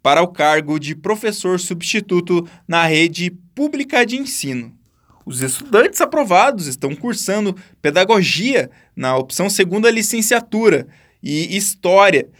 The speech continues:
na modalidade à distância, no Polo de Apoio Presencial de Taguatinga,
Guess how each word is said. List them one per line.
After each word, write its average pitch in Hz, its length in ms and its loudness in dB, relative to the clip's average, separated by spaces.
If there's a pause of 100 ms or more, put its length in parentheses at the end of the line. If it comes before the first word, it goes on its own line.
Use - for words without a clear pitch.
(120)
na 135 320 -2
modalidade 156 640 0
à 170 40 2
distância, 175 680 -4 (220)
no 135 180 -8
Polo 147 440 4
de 151 120 2
Apoio 160 380 0
Presencial 180 680 -2
de 175 120 -10
Taguatinga, 208 960 0